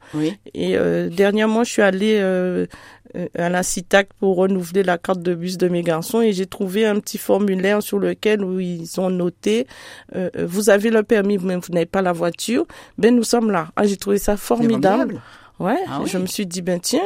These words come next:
Speaker 2: euh, euh, » j'en ai pris et j'ai dit, Je vais le déposer à l'agence pour
Speaker 1: Oui.
Speaker 2: ceux qui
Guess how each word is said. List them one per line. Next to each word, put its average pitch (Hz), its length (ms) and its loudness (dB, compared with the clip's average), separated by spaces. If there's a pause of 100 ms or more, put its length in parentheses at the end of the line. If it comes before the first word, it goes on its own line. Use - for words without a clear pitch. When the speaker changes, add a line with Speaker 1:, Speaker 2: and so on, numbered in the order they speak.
(140)
Speaker 2:
euh, 208 180 0 (440)
euh, » 175 180 -6
j'en 233 220 6
ai 269 100 6
pris 294 300 2 (160)
et 214 100 4
j'ai 202 160 0
dit, 220 140 -2
Je 214 80 6
vais 202 120 4
le 220 60 0
déposer 202 420 0
à 190 60 2
l'agence 190 480 0
pour 220 240 -6
Speaker 1:
Oui. 202 100 0
Speaker 2:
ceux 269 100 4
qui 247 320 -2